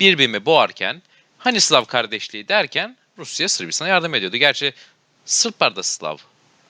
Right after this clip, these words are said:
Herhalde. Herhalde değil. Ee, herhalde büyük çoğunluğu öyle. Neyse şimdi yorumlarda siz söylersiniz arkadaşlar. Sırplar böyle, Sırplar şöyle. Ama Bulgarların da Sırpların da aynı zamanda Slav olduğunu biliyorum. Ama yine de hani kardeşlik vardı.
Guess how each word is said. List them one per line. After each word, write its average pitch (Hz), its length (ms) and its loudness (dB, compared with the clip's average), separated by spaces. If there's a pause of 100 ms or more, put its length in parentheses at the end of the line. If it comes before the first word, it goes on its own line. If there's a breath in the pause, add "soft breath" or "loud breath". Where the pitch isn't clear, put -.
(120)
Herhalde. 82 440 -6 (160)
Herhalde 143 400 0
değil. 90 300 -6 (520 soft breath)
Ee, 78 800 -4
herhalde 127 340 0
büyük 110 160 -10
çoğunluğu 82 400 -14
öyle. 76 220 -6 (320 loud breath)
Neyse 147 220 0
şimdi 127 360 0 (220)
yorumlarda 131 380 4
siz - 120 -2
söylersiniz 95 360 -2
arkadaşlar. 87 460 -2
Sırplar 90 480 0
böyle, 104 160 0
Sırplar - 360 -2
şöyle. - 160 0
Ama 160 160 2
Bulgarların 151 480 2
da 131 80 -6
Sırpların 98 460 -6
da 160 140 4 (300 loud breath)
aynı 160 220 2
zamanda 127 300 -6
Slav 131 200 -4
olduğunu 107 320 -2
biliyorum. 170 320 2 (320 loud breath)
Ama 196 180 2
yine 160 260 4
de 139 180 2 (800 soft breath)
hani 208 200 0
kardeşlik 131 580 -2
vardı. 120 400 -4